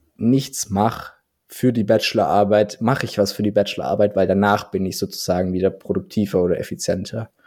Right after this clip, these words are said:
Und was mir da echt geholfen hat, ähm, war, äh, Sport. Also Sport hat mir echt richtig, richtig viel geholfen. Ähm, ging dann auch Richtung,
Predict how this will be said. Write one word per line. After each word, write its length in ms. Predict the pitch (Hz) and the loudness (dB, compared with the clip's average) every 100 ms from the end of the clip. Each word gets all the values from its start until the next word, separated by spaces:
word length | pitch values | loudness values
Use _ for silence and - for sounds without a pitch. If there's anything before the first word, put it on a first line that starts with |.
| - - - _ | -20 -20 -20 _
Und 120 | - 104 | -2 0
was 180 | 104 | 2
mir 140 | 117 123 | 4 4
da 100 | 117 | 4
echt 220 | 117 - | 2 0
geholfen 480 | 117 110 117 117 104 | 2 4 4 2 -2
hat, 320 | 104 - - | -2 -6 -8
ähm, 440 | - 104 98 98 98 | 0 4 6 4 4
war, 600 | 95 98 98 98 104 - _ _ _ _ _ _ _ _ - - - | 4 6 6 6 2 -8 _ _ _ _ _ _ _ _ -18 -16 -2
äh, 340 | 98 101 101 101 | 4 6 6 4
Sport. 640 | - - 131 110 - - _ - | 2 4 4 4 -2 -18 _ -8
Also 200 | 104 101 | -6 -6
Sport 320 | - 101 98 | 0 2 2
hat 120 | 104 | 0
mir 100 | 101 | -2
echt 220 | 82 - | -4 -4
richtig, 180 | 98 - | -8 -6
richtig 220 | 98 - | -10 -6
viel 100 | 98 | -2
geholfen. 580 | 95 95 98 - 101 98 _ _ _ _ _ _ _ | 2 4 2 0 -8 -8 _ _ _ _ _ _ _
Ähm, 500 | - 90 90 90 87 | -10 -6 -2 -2 -4
ging 160 | - 101 | -2 0
dann 160 | 98 80 | 2 2
auch 240 | 98 - | 0 -2
Richtung, 540 | 98 110 98 98 98 | -2 0 2 0 -4